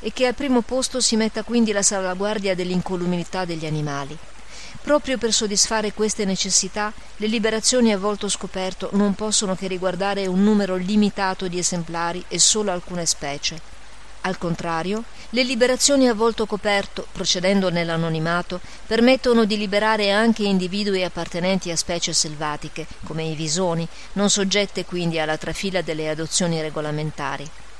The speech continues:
Ma anche in questo caso c'è un contraltare di cui tener conto. Generalmente questo tipo di azione diretta mira ad aprire le gabbie e lasciare gli animali liberi in natura, con il rischio che essi,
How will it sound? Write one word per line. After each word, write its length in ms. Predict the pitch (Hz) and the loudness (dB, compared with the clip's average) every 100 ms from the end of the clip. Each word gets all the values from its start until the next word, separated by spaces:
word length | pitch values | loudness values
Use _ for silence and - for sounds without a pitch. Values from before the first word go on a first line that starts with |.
| - - - - - - - | -14 -14 -14 -14 -14 -14 -12
Ma 280 | 202 185 202 | 0 4 6
anche 220 | 226 214 | 6 6
in 140 | 220 202 | 4 4
questo 280 | 214 - 180 | 2 0 -2
caso 420 | 185 175 175 190 | 0 0 0 0
c'è 180 | - 208 | 0 2
un 120 | 208 | 2
contraltare 720 | 190 208 190 190 - 196 185 | 2 0 0 -4 -2 -2 -2
di 120 | 165 175 | -4 -4
cui 160 | 185 | -4
tener 320 | 175 165 156 - | -2 -4 -4 -6
conto. 600 | 160 151 147 151 - - - - - | -4 -4 -4 -8 -12 -14 -14 -12 -4
Generalmente 800 | 196 277 262 233 202 175 170 185 | 2 4 6 4 4 2 0 -2
questo 260 | 202 196 - | -4 -4 -4
tipo 260 | 233 226 196 | -6 -4 -4
di 120 | 180 | -4
azione 480 | 175 - 208 196 156 | 0 0 2 0 0
diretta 560 | 175 185 196 - 196 190 - - | -2 -4 -4 -6 -6 -6 -12 0
mira 260 | 202 214 | 2 4
ad 80 | 190 | 2
aprire 360 | 180 185 185 175 | 0 -2 -2 -2
le 120 | 170 | -4
gabbie 460 | 165 170 170 170 175 - | -2 -4 -2 -4 -6 -8
e 100 | 170 | -4
lasciare 460 | 170 165 190 175 175 | 2 2 4 2 0
gli 100 | 170 | 0
animali 460 | 170 170 175 170 | 0 0 0 -2
liberi 380 | 165 170 165 165 | -4 -2 -2 -2
in 80 | 160 | -2
natura, 460 | 160 - 202 165 - - - | -2 -4 -4 -4 -6 -14 -4
con 140 | 214 | 4
il 140 | 220 220 | 6 6
rischio 340 | 254 - 202 | 2 2 -2
che 200 | - 185 | 0 -2
essi, 280 | 202 - | 2 2